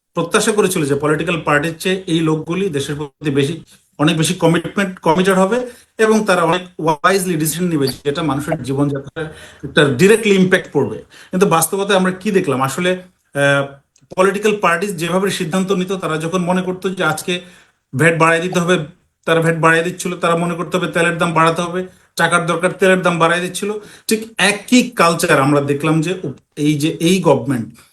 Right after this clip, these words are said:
সেই একই পথে হাঁটছে এবং there is no qualitative difference, গুণগত কোনো পার্থক্য করা যাচ্ছে না যে পলিটিক্যাল পার্টি যে রাষ্ট্র চালিয়েছে তার সাথে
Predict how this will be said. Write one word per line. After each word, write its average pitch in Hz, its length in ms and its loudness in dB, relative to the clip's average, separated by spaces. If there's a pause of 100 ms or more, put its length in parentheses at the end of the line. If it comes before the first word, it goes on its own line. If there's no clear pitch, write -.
(260)
সেই - 440 -2
একই 170 240 -2
পথে 165 260 2
হাঁটছে 139 280 0
এবং 151 140 0 (340)
there 185 240 4
is 185 140 -2
no 233 360 2
qualitative 190 440 0
difference, 156 440 -2 (440)
গুণগত 233 360 4
কোনো 240 240 2
পার্থক্য 226 540 -2
করা 185 320 0
যাচ্ছে 165 280 -4
না 151 100 0
যে 165 240 -6 (480)
পলিটিক্যাল 196 400 2
পার্টি 175 300 2
যে 185 140 0
রাষ্ট্র 160 300 0
চালিয়েছে 180 380 -2
তার 185 200 0
সাথে 185 420 -4